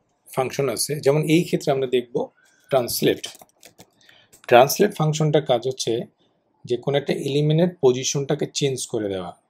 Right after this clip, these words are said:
এই ক্ষেত্রে আমি বলবো যে মাইনাস ফিফটি পার্সেন্ট এক্স অক্ষ বরাবর, মাইনাস ফিফটি পার্সেন্ট ওয়াই অক্ষ বরাবর। save দিব, reload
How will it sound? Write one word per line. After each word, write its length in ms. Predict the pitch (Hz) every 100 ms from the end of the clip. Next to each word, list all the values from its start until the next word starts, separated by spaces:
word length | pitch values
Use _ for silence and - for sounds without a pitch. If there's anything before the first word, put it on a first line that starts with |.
| _ _ _ _ _ -
এই 60 | 165 160
ক্ষেত্রে 220 | 180 156
আমি 100 | 139 139 123
বলবো 240 | 113 107 - - 135 110
যে 100 | 113 123 117
মাইনাস 340 | 110 117 175 214 - -
ফিফটি 260 | 120 - 123
পার্সেন্ট 360 | 120 - 220 277 _ _ _ -
এক্স 140 | 151 - 143
অক্ষ 140 | - 127
বরাবর, 300 | 131 127 247 - _ _ _ - - - _ 123 113
মাইনাস 240 | 113 131 -
ফিফটি 200 | 120 127
পার্সেন্ট 300 | 123 - 269 - _ _ -
ওয়াই 200 | 123 123 120
অক্ষ 140 | - 123 107
বরাবর। 320 | 104 95 - - _ _ _ _ _ _ _ _ _ _ _ _ _ _ - _ _ _ _ _ _ _ _ _ _ -
save 140 | 123 117
দিব, 100 | 139 262 - _ _ _ _ _ _ _ 127 127
reload 260 | 139 120